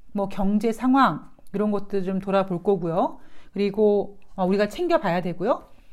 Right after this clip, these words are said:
그리고 달러 약세 지속, 뭐 인플레이션 괜찮다, 이 부분에 있어서는 미쓰리는 그들의 의견에 동의하지 않습니다. 예, 달러는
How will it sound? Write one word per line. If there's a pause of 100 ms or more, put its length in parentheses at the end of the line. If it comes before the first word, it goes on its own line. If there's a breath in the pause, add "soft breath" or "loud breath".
(760 soft breath)
그리고 (240 loud breath)
달러
약세
지속, (240)
뭐
인플레이션
괜찮다,
이
부분에
있어서는
미쓰리는 (800)
그들의
의견에
동의하지
않습니다. (380)
예, (180)
달러는